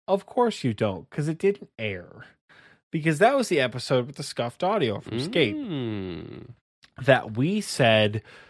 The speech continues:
Speaker 1: we won't air because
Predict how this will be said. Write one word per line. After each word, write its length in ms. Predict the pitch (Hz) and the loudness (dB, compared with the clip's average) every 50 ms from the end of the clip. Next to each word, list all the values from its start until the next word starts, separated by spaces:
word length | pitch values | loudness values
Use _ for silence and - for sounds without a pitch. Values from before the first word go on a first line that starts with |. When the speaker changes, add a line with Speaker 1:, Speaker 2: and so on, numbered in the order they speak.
| _ _ _ _ - | _ _ _ _ -6
Speaker 1:
we 180 | - 113 127 123 | 0 2 4 4
won't 360 | 117 107 127 135 131 - - _ - | 4 6 6 6 6 6 2 _ 0
air 540 | 127 123 117 110 110 110 110 110 107 107 - _ _ _ _ - | 2 2 4 4 4 4 4 2 0 -2 -4 _ _ _ _ -2
because 720 | - 131 120 - 139 127 120 117 113 110 107 104 - - | 0 0 0 2 2 2 2 2 2 0 -2 -4 -6 -10